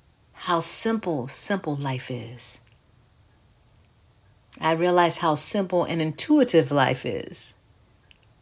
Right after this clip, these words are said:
And during all that time it required, I stay in the present experience. Stepping out of the experience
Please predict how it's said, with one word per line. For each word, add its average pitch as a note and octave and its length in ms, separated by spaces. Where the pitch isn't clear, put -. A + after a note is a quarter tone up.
And E3+ 220
during G#3 260
all F#3 200
that E3 200
time G3+ 380
it D#3 60
required, F#3 520
I D#3+ 120
stay D#3 760
in E3 80
the D3+ 80
present D3 560
experience. C3+ 1040
Stepping G#3 540
out E3+ 200
of F3 100
the E3 60
experience - 1120